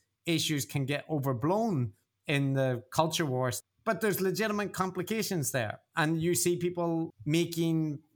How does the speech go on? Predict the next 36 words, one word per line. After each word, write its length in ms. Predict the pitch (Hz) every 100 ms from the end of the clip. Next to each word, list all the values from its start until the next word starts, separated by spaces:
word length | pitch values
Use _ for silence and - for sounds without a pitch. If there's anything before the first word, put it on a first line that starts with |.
| -
various 680 | 147 151 160 160 160 156 -
strong 400 | - - 151 151
claims 400 | - 151 151 139
online 480 | 147 143 139 143 143
and 160 | 139 127
people 260 | 139 143
reacting 460 | 131 131 143 147 139
badly 480 | 131 135 135 135 131
against 380 | 120 131 -
it 120 | 139 123
and 120 | 123
so 120 | 135
on. 200 | 135 135
And 100 | 131
I, 160 | 135 123 - _ -
I 40 |
think 220 | 175 190
that 140 | 175 135 - - _ _
it 140 | 160 156
isn't 720 | 160 170 156 170 156 143 - _ _ _ _ _ _ -
so 300 | - 160 151
obvious 640 | 147 156 139 139 135 -
that 200 | 139 135
there's 260 | 139 135 -
just 260 | 143 135
a 80 | 139
simple 800 | - - 143 139 139 131 123 123 -
solution 600 | - 139 135 143 127 127
that 120 | 127 135
would 140 | 135
satisfy 460 | 139 139 127 135 131
all 220 | 135 135
groups 340 | 135 127 117
and 100 | 127
would 160 | 127 120
be 300 | 135 123